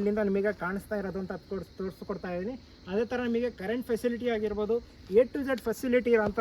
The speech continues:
ನಿಮಗೆ ಈ ತೋಟ, ಸುಂದರವಾದ ತೋಟನೂ for ಸೇಲಿಗಿದೆ. ಇದೇ ಥರ ನಿಮ್ಮ ತೋಟ ಏನಾದರೂ ಕ-, for ಸೇಲಿಗಿದೆ, ನಮ್ಮ ಡಿಸ್ಕ್ರಿಪ್ಷನಲ್ಲಿ ನಂಬರ್ ಬರ್ತಾ ಇರುತ್ತೆ, ಆ ನಂಬರಿಗೆ ಕರೆ ಮಾಡಿ ನಿಮ್ಮ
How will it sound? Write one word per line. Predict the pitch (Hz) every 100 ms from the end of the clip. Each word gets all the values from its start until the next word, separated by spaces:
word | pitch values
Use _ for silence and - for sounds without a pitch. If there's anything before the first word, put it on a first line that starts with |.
| 220
ನಿಮಗೆ | 202 208
ಈ | 208 202
ತೋಟ, | 202 220 214
ಸುಂದರವಾದ | 208 226 220 214 202
ತೋಟನೂ | 208 208 214 214 -
for | 175 -
ಸೇಲಿಗಿದೆ. | 196 214 247 170 208 240 - - - 196
ಇದೇ | 262 294
ಥರ | - 269 233
ನಿಮ್ಮ | 247 302 262
ತೋಟ | 262 262
ಏನಾದರೂ | 254 240 254 262 -
ಕ-, | 196 185 180 -
for | 226 -
ಸೇಲಿಗಿದೆ, | 233 269 277 214 226 254 247 - -
ನಮ್ಮ | 196 214 208
ಡಿಸ್ಕ್ರಿಪ್ಷನಲ್ಲಿ | - 277 - 262 247 247 226
ನಂಬರ್ | 214 240
ಬರ್ತಾ | 220 220 208
ಇರುತ್ತೆ, | 202 233 202
ಆ | 208
ನಂಬರಿಗೆ | 214 247 - 208
ಕರೆ | 233 233
ಮಾಡಿ | 208 240 - - -
ನಿಮ್ಮ | 196